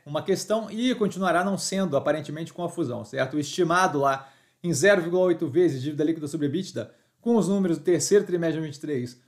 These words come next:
últimos doze meses, deixa espaço pra continuidade de expansão e M and A, caso a operação tenha interesse mesmo após a fusão, certo? Imagino que eles levem um tempo pra enganchar as duas operações de forma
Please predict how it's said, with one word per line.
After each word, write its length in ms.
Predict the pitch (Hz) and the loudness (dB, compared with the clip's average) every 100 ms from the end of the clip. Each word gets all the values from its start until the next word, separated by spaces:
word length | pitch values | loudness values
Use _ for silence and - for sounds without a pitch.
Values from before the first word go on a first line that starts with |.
| _ | _
últimos 400 | 196 214 196 165 | 0 0 0 0
doze 200 | 156 139 | 0 0
meses, 360 | 151 208 170 135 | 0 2 2 2
deixa 220 | 196 196 | -2 -2
espaço 580 | 190 - 175 180 - 190 _ _ _ - | -8 0 0 0 -4 -10 _ _ _ 0
pra 140 | 180 | 0
continuidade 920 | - 247 262 220 202 160 165 165 160 | 2 0 2 0 0 2 2 0 -4
de 120 | 147 | -8
expansão 680 | 170 - 190 151 165 175 175 _ _ _ - | -8 -4 -2 -2 -2 -4 -6 _ _ _ -2
e 800 | 175 202 214 196 175 156 151 147 | 0 2 4 6 8 8 6 4
M 140 | 175 | 2
and 80 | 175 | 0
A, 320 | 160 175 170 | 2 2 2
caso 280 | 170 165 165 | 2 2 2
a 20 | 170 | -2
operação 360 | 170 - 170 | -2 -2 -2
tenha 140 | 160 165 | -6 -8
interesse 360 | 151 170 165 | -4 -4 -2
mesmo 220 | 156 170 | -2 0
após 220 | 180 170 165 | 0 0 -2
a 60 | |
fusão, 280 | 160 131 117 | -2 -6 -8
certo? 240 | 120 113 | -8 -10
Imagino 300 | 127 131 156 | -6 -6 -4
que 80 | 160 | -4
eles 120 | 151 | -2
levem 200 | 139 143 | 0 0
um 80 | 143 | -2
tempo 340 | - 180 147 131 | -6 -4 -4 -4
pra 540 | 127 127 123 117 117 | 0 2 2 0 -4
enganchar 760 | 135 147 156 139 165 151 - - _ _ | -4 -2 -2 0 0 0 -2 -18 _ _
as 180 | 156 143 | 0 2
duas 140 | 165 | 2
operações 500 | 160 175 143 139 156 | 2 2 0 0 -2
de 60 | 139 | -4
forma 520 | 127 160 147 123 110 | 0 2 2 0 -6